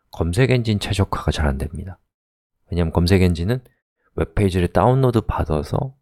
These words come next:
그걸 분석해야 되는데, 이 웹페이지 자체는 보시는 것처럼 실제 내용이 없단 말이에요. 내용은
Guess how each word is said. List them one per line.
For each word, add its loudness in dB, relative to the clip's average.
그걸 0
분석해야 2
되는데, -2
이 0
웹페이지 2
자체는 0
보시는 0
것처럼 2
실제 2
내용이 2
없단 0
말이에요. -6
내용은 6